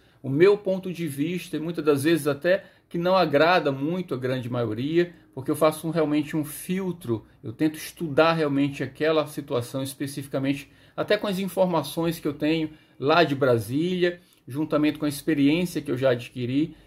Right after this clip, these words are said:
e tento com isso passar pra vocês aquilo de mais real, de mais, é, concreto, né, pra que você realmente possa ficar tranquilo e ter aí a devida orientação do que fazer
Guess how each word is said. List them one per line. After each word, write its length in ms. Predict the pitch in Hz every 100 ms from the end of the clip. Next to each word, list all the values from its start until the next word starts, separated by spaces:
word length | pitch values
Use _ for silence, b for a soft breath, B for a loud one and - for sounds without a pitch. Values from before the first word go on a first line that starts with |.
| B
e 80 |
tento 340 | 185 180 175 -
com 180 | 185 160
isso 440 | 160 180 - - -
passar 380 | 165 - 180
pra 120 | 180 170
vocês 380 | 151 147 160
aquilo 380 | 151 147 208 190
de 100 | 170
mais 300 | 165 160 131
real, 600 | 131 175 143 131 127 139 b b b
de 120 | 127
mais, 540 | 139 139 147 151 - _ b b
é, 640 | 127 131 131 131 127 131
concreto, 880 | - 180 170 - 170 180 170 _ - _ -
né, 140 | 127
pra 120 | -
que 80 | 139
você 220 | 147 139
realmente 340 | 147 135 135 135
possa 320 | - 135 131
ficar 220 | 123 135
tranquilo 680 | 135 147 143 139 139 143 143 B B
e 80 | 139
ter 380 | 139 139 139 143
aí 380 | 127 123 135 139 b -
a 80 |
devida 720 | 120 135 135 120 156 147 156 -
orientação 920 | 160 156 156 156 160 156 - 151 156
do 100 | 135
que 120 | -
fazer 600 | - 147 117 127 143 143